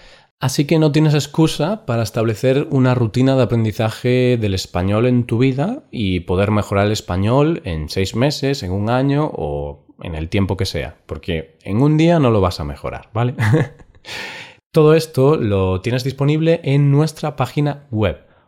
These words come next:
hoyhablamos punto com. Muchísimas gracias por escucharnos, muchísimas gracias por ser suscriptores premium, muchísimas gracias a nuestros estudiantes por tener clases con nosotros, muchísimas gracias a todos, porque sin vosotros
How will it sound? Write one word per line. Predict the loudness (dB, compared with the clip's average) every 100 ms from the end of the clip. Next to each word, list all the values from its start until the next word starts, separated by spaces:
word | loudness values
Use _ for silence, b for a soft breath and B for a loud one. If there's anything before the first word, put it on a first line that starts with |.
| b _
hoyhablamos | 2 2 0 -8 -6 0 2 2 0 -2 -10 -2
punto | 0 0 0
com. | -4 -6 -14 b b b b
Muchísimas | -2 0 0 2 2 2
gracias | 0 0 -2
por | -2 -4
escucharnos, | -4 -6 -2 0 2 2 0
muchísimas | -2 -4 -2 -2 0
gracias | -2 0 0 -2
por | -4 -2 0 0
ser | 0 -2
suscriptores | -2 -4 -8 -10 -10
premium, | -2 2 2 2 -2 -6 B B B
muchísimas | -8 -6 -4 -2 0
gracias | 0 0 0 -2
a |
nuestros | -2 -2 -8
estudiantes | -4 0 2 2 0 -2
por | -4 -2 0 0 -4 -8 -16 -20
tener | -10 -4 -4
clases | -2 -2 -2 -4
con | -4 -4
nosotros, | -2 -2 2 2 0 -4 B B B
muchísimas | -2 -2 0 2 2
gracias | 2 2 -2 -4 _
a | -6 -6 -8 _ _
todos, | 2 4 2 -4 -10
porque | -6 -4 -4
sin | -2
vosotros | -2 0 -2 0 -2 -2 -10